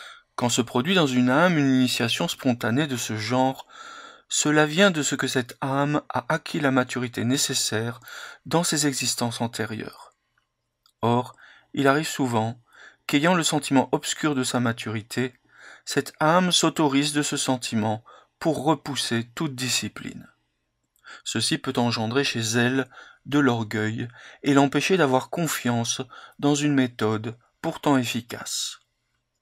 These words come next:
Il se pourrait alors qu'un certain degré de développement psychique reste caché pour ne se révéler qu'à un âge plus avancé. Or, la discipline peut être précisément le meilleur moyen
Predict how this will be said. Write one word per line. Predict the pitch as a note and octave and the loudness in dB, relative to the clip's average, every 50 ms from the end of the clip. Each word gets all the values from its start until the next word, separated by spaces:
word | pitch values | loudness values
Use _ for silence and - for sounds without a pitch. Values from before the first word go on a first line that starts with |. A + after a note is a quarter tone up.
| _ _ _ _ - | _ _ _ _ -6
Il | A#2 A2+ | -6 -4
se | - A2+ | -2 -4
pourrait | A2 - - A2 A#2 B2 B2+ | -4 -6 -6 -6 -4 -2 0
alors | A#2+ A2 G#2+ A2 A#2+ B2 C3 C3 - - - - - - - - _ - | 0 0 0 2 2 4 2 2 0 -6 -18 -20 -18 -18 -20 -20 _ -4
qu'un | - B2+ | -4 -2
certain | - - D3 - - D#3 D3+ | 0 2 0 2 2 2 2
degré | C#3+ C#3+ C3 C3 C3 C3 | 2 0 0 2 0 0
de | A#2+ A#2 | 0 0
développement | A2+ B2+ C3+ C3 C3+ C3+ C3 - B2 A#2+ | 2 2 2 2 0 -2 -2 -2 -2 -4
psychique | A#2+ - - - A#2 - - B2+ B2 - - - - - - - - - - - _ - | -4 -6 -8 -6 -6 -4 -4 -4 -4 -6 -10 -16 -20 -20 -20 -20 -20 -20 -20 -18 _ -4
reste | B2 C3 B2+ - - - A#2+ - | -2 -2 -2 -2 -4 -8 -8 -4
caché | - E3 D3+ - - - A#2 A2 A2+ - - - - - - - _ - | -4 -2 -2 -2 -4 -4 -4 -6 -6 -8 -12 -20 -20 -20 -20 -20 _ 0
pour | - C#3 | 2 4
ne | C#3 C#3 | 4 4
se | C3 - D3 | 4 2 0
révéler | C3 C3 C#3 C#3 C#3+ C#3+ A#2+ G#2+ G#2 A2 A2 - _ _ - | 2 4 4 4 4 4 2 2 0 -2 -2 -4 _ _ -4
qu'à | - E3 | 0 2
un | D#3 C#3+ C3 A#2+ A2+ | 2 2 4 4 2
âge | A2 G#2+ G#2+ G#2+ A2 A2 - - _ | 2 2 0 0 -2 -4 -8 -10 _
plus | - F#3 E3+ D#3 | -8 -6 -2 -2
avancé. | D#3 C#3 B2 A#2 G#2 A2 - - - - - _ _ _ _ _ _ _ _ _ _ _ - - - - _ - - - - - _ _ _ _ _ - | 0 0 0 -2 -2 -2 -4 -4 -6 -8 -12 _ _ _ _ _ _ _ _ _ _ _ -20 -20 -20 -20 _ -20 -20 -20 -20 -20 _ _ _ _ _ 4
Or, | E3 F3 F3+ F#3 F#3 E3 - | 6 8 8 8 6 4 4
la | C#3 C#3+ C#3+ | 4 4 4
discipline | C3 C3 B2+ - C#3+ C3 - - F#3+ F#3+ F3+ | 4 0 -2 0 0 -2 0 0 0 0 2
peut | - D#3 - | 0 0 0
être | D3 C3+ - - B2+ | 0 0 0 -2 -2
précisément | - - F3+ F3 - F3 D#3 D3+ D3 C#3 C3+ C3 B2 | -2 -2 -2 -2 -2 -2 0 2 2 4 4 4 4
le | B2 B2 | 2 2
meilleur | B2+ D3 E3 D#3+ C#3 B2+ | 2 2 2 2 2 2
moyen | B2+ A#2+ A#2 A2+ G#2+ A#2 B2 C3 C3+ | 2 2 0 0 0 2 2 2 2